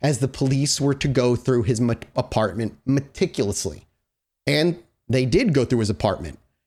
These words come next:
What they found were the, uh, the, and what they found and removed were the Polaroid camera, photos of Somsack, a bottle of Bailey's Irish Cream, some n-, uh, male nude magazines, and sleeping pills.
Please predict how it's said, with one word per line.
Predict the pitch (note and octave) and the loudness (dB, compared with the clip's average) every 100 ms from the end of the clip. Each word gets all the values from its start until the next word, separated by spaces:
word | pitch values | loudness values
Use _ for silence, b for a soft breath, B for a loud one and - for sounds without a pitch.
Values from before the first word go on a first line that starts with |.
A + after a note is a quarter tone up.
| _ | _
What | B2 A2+ | -2 0
they | C3 | -2
found | - C#3 D#3 A3+ - _ _ | 0 0 2 -2 -6 _ _
were | A#2+ B2+ B2 A#2+ - | -2 2 2 2 0
the, | A#2+ A2 | -2 0
uh, | A#2+ A#2+ A2 G#2+ B2 | 0 2 2 0 0
the, | B2+ | 0
and | B2+ C#3 B2 C#3+ | 2 2 2 0
what | C#3 | 0
they | B2+ | 0
found | D#3+ F3+ | 2 2
and | E3 | 2
removed | C3+ C3+ F#3+ F#3 G2 B2 - b b | 2 2 2 2 0 -4 -10 b b
were | C3 | 0
the | B2+ | 0
Polaroid | - A#2+ A#2+ D3 F#3 - | 0 2 2 4 2 0
camera, | D3 B2+ C3+ G#3+ - _ _ - | 0 0 0 -2 -8 _ _ -4
photos | C#3 C3 D#3 D#3+ | 2 4 4 2
of | D#3+ | 0
Somsack, | - C3+ B2 B2 - A2+ C3 - - _ _ - | 0 0 0 0 0 -2 -2 -10 -20 _ _ -4
a | |
bottle | A#2+ C3+ C#3+ D#3+ E3 | -2 0 2 2 2
of | D#3+ D#3 A#2+ | 2 0 0
Bailey's | D3 C#3+ D#3 E3+ F3 | 0 2 2 2 0
Irish | C#3 C#3+ E3 - | 0 2 2 -2
Cream, | - - B2+ A2 C3 - _ _ - | -4 -2 2 2 -2 -6 _ _ -6
some | - C3+ C3 | 0 2 2
n-, | B2+ | 0
uh, | C3 | 0
male | B2+ C#3 D#3+ E3 | 2 2 2 2
nude | D3 E3 A3 | 2 2 2
magazines, | E3+ C3 A2+ B2 G#2+ A2+ A2+ A2+ | 0 0 0 0 0 0 0 -2
and | C3 A2+ A2 | -2 -2 -2
sleeping | - A2+ G#2+ G#2 F#2+ | -2 0 0 -2 -2
pills. | A2+ F2 - - | -4 -4 -6 -6